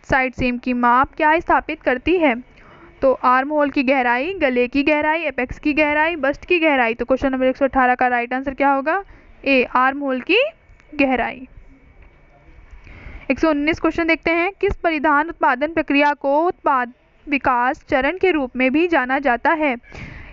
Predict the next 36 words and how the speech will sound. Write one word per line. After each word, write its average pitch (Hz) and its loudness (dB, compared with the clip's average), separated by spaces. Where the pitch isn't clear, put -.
Option 349 0
दिए 370 4
हुए 370 2
हैं, 370 2
कटाई, 262 0
वस्तु 339 -2
नियोजन, 330 -2
नमूना 247 2
चयन, 294 0
लागत 277 0
निर्धारण। 247 0
तो 277 0
question 262 -2
number 247 0
एक 254 2
सौ 269 -4
उन्नीस 254 0
का 262 -2
right 240 -2
answer 269 0
क्या 277 0
होगा? 294 2
Question 269 2
number 240 2
एक 247 0
सौ 277 2
उन्नीस 254 0
का 277 0
right 233 0
answer 262 0
होगा 262 2
सी, 262 -4
नमूने 262 0
का 349 0
चयन 269 -4
करना। 240 -6